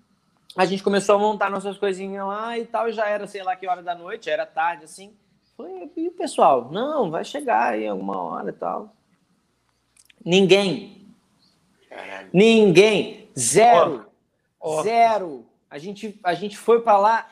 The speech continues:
Speaker 1: zero. E, aí eu fico pensando, assim, a pessoa chama você pra poder fazer o show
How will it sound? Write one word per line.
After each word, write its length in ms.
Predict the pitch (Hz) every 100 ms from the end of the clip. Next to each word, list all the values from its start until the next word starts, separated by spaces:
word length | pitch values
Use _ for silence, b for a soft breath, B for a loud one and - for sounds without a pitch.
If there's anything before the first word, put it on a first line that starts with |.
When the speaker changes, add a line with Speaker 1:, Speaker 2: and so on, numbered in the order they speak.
| 170
Speaker 1:
zero. 1000 | 143 135 135 196 226 220 202 185 160 143
E, 120 | 196
aí 240 | 226 202 233
eu 100 | 240
fico 220 | 262 233
pensando, 560 | - 254 214 - 240
assim, 140 | 233 226
a 80 | 220
pessoa 340 | 220 - 240
chama 360 | - 233 247 247
você 300 | 214 - 220
pra 120 | 202
poder 260 | 208 208
fazer 360 | 202 190 160 196
o 80 | 185
show 500 | - 196 233 -